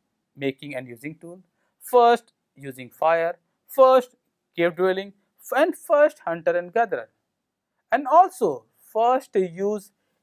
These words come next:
animal hides for clothing, means again they are fighting with the climatic change to protect themselves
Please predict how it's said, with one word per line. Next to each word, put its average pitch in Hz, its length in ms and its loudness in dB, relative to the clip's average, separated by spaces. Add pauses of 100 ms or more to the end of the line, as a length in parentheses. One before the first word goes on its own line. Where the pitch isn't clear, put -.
(120)
animal 208 440 -4 (120)
hides 170 480 -4
for 151 240 -4 (100)
clothing, 185 460 -6 (100)
means 196 360 -6 (340)
again 302 600 2 (460)
they 170 320 -6
are 143 380 -2 (880)
fighting 208 580 -2
with 147 220 -10
the 147 180 -8 (120)
climatic 147 540 -8 (140)
change 165 400 -6 (220)
to 147 80 -16
protect 160 560 -8
themselves 165 640 -4